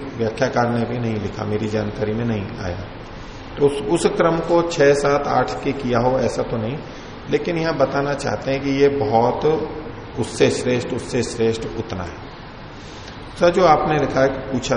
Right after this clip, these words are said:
था पहला प्रश्न कि इन भूतों में पृथ्वी रस है। अब भूतों में तो वैसे पांच भूत भी आ जाते हैं, और पृथ्वी को भी कैसे ले लिया? तो इन चीजों को हम,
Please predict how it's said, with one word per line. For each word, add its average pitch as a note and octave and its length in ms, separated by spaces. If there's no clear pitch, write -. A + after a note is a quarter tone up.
था A#2+ 40
पहला A2+ 300
प्रश्न A2 380
कि C3 140
इन C3 140
भूतों A#2 380
में C#3 180
पृथ्वी B2 360
रस G2+ 280
है। G2+ 300
अब A2+ 160
भूतों B2+ 320
में C#3+ 140
तो C#3+ 120
वैसे C3+ 260
पांच C3 360
भूत C3 180
भी C3+ 220
आ A#2+ 100
जाते A#2 320
हैं, - 340
और - 60
पृथ्वी A#2 380
को A#2 100
भी A#2 120
कैसे A2 320
ले G#2 120
लिया? G#2 360
तो - 180
इन F3 400
चीजों D#3 440
को D3 260
हम, C3 500